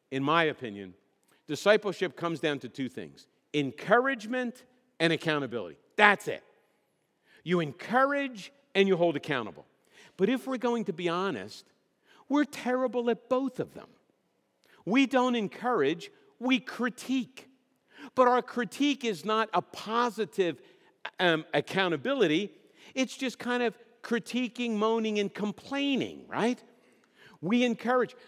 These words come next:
I sure hope, you know, we build more, and I need to build more into my life, encouragement.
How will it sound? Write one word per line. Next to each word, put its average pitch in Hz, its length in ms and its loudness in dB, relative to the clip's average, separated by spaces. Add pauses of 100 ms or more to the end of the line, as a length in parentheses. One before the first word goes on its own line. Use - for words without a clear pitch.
(140)
I 196 100 4
sure 285 260 -6
hope, 233 360 0
you 208 100 -6
know, 202 100 0
we 175 180 -4
build 175 400 2
more, 165 260 0
and 160 180 -2
I 208 140 0
need 190 180 -2
to 143 80 -8
build 160 240 -4
more 165 160 -2
into 147 160 -6
my 160 220 -4
life, 160 220 -2 (320)
encouragement. 233 840 -4